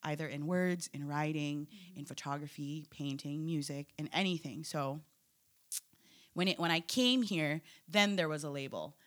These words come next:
Speaker 1: Then there's a career path that you can be like, "Oh,
Speaker 2: Mm-hmm.
Speaker 1: I can be a photographer." But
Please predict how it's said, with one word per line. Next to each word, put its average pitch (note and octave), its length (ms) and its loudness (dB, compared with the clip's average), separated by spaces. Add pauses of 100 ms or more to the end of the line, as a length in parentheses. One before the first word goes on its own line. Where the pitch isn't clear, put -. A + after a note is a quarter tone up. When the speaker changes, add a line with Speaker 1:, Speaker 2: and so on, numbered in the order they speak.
(140)
Speaker 1:
Then G3 420 2
there's D#3+ 320 6
a D3+ 40 -2
career D#3 400 -2
path C3+ 520 -2 (200)
that D#3+ 140 0
you F3 100 -4
can F3 160 -4
be E3 120 -2
like, D3+ 180 0 (100)
"Oh, F4 320 4
Speaker 2:
Mm-hmm. A3 100 -2
Speaker 1:
I E4 120 0
can D#4 300 2
be G#3+ 320 -2
a G#3 100 -2
photographer." G#3 520 -6 (300)
But A3 180 -2